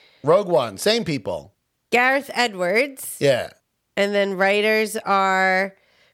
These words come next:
Speaker 2: Chris Weitz, Tony Gilroy, John Knoll. Whereas for Andor, we have
Speaker 1: The same people?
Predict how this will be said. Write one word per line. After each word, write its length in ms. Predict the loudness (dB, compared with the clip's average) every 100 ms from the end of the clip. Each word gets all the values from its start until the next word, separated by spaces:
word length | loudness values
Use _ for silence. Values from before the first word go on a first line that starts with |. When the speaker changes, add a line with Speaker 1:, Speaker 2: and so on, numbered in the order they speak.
| _
Speaker 2:
Chris 340 | -2 -2 -2
Weitz, 380 | 0 0 0 -6
Tony 380 | -4 -2 0 -2
Gilroy, 480 | 0 2 2 0 0
John 560 | 0 0 0 -2 -2
Knoll. 800 | 0 2 4 2 2 2 0 -4 _ _ _ _ _
Whereas 840 | -2 2 2 2 0 2 2 -2 -6
for 540 | -14 -2 2 2 0 -4 _
Andor, 1400 | 2 4 4 2 0 -4 -2 0 0 0 2 2 0 -6 -14 _ _ _ _ _ _ _ _ _ _ _ _ -10
we 340 | -2 0 0
have 880 | 0 0 2 2 2 2 0 -2 -8
Speaker 1:
The 100 | -8
same 800 | -4 -4 -2 -4 -6 -8 -8 -8
people? 420 | -10 -4 -2 -2